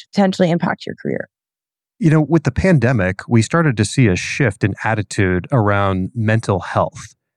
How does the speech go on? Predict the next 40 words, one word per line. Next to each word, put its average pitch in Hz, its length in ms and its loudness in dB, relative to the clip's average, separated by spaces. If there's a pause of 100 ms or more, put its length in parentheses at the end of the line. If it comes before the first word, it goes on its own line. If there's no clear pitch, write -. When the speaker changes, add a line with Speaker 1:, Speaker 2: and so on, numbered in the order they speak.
(160)
Speaker 2:
that 104 260 0
just 117 220 0
didn't 104 240 0
exist. 92 560 -4
It 98 80 -6
used 120 160 0
to - 80 -8
be 107 100 0
like, 92 280 -2
"Mental 95 280 0
health, 92 320 0
go 113 120 0
deal 113 180 2
with 98 140 0
your 101 100 2
own 104 100 2
problems 92 380 -2
on 87 100 -2
your 87 140 0
own 101 140 0
time." 85 440 -4
And 120 140 2
then 120 80 4
the - 80 0
pandemic 117 540 0
hit, 92 300 0
and 104 120 0
now 151 220 2
it's 120 100 -2
something 127 340 0
that 120 120 -2
people 117 240 -2
talk 143 280 -2
about 87 220 -2
on 87 80 -2
both 90 180 -2
sides. 80 360 -2
So - 60 -6
there's 95 160 -4
this 98 160 -4